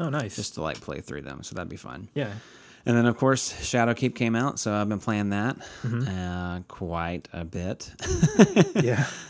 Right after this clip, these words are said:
Speaker 2: Uh, like, a whole lot. And, uh, Nick and I are actually gonna get into deep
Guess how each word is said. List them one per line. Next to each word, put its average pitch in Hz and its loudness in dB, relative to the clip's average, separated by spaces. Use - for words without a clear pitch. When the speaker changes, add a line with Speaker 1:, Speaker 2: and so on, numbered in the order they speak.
Speaker 2:
Uh, 90 -4
like, 90 -6
a 90 -4
whole 117 0
lot. 90 -2
And, 92 -4
uh, 90 -4
Nick 113 -2
and 104 0
I 95 -2
are 95 -2
actually 101 -4
gonna 95 -2
get 92 -4
into 92 -6
deep 113 -4